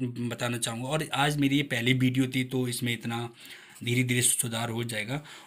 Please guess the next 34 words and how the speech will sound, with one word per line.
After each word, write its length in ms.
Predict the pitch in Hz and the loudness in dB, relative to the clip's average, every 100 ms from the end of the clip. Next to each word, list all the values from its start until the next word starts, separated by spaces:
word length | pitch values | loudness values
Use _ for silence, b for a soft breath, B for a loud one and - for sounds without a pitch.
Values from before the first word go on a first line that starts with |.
| - | -8
दूसरा 400 | 127 147 143 160 | 0 2 2 2
बात 220 | 160 156 | 2 2
इसमें 300 | 135 131 147 | 0 0 2
ये 240 | 147 139 135 | 4 4 4
है, 180 | 143 - - _ | 2 -4 -16 _
और 300 | 139 139 135 131 | -4 -2 -2 -6
इसके 320 | 135 - - 135 | -6 -4 2 2
जो 160 | 135 | 4
आगे 220 | 127 123 127 | 2 4 2
टॉपिक 400 | 127 113 117 117 | 2 -2 -4 -2
हैं, 120 | 120 | -2
स्पाइनल 240 | - 120 | -2 -2
कॉर्ड 180 | 117 117 | -2 -2
के 100 | - | 0
ट्रैक्ट्स 420 | 120 - 120 120 | 0 6 6 6
क्या 120 | - 120 | 0 -2
होते 220 | 113 120 | -4 -6
हैं, 260 | 113 110 113 B B B | -6 -6 -8 B B B
फिर 100 | 131 | -4
इसके 200 | 123 131 123 | 0 0 4
बेसल 240 | 120 127 | 4 4
न्यूक्लियाई 400 | 120 120 120 120 | 2 2 4 4
क्या 140 | 120 120 | 4 -2
होते 220 | 113 - | -4 -6
हैं, 240 | 113 113 | -6 -4
डायन्सेफलॉन 600 | 110 120 120 123 - 127 120 | 2 2 2 -2 0 -2 0
क्या 120 | 113 | -4
होते 160 | 110 | -6
हैं, 60 | 117 | -4
more 200 | 131 165 | 2 8
and 240 | 170 165 139 | 8 8 6
more 160 | 165 180 B B - | 4 0 B B 0
मैं 80 | 139 | 4
आपको 300 | 131 127 | 4 2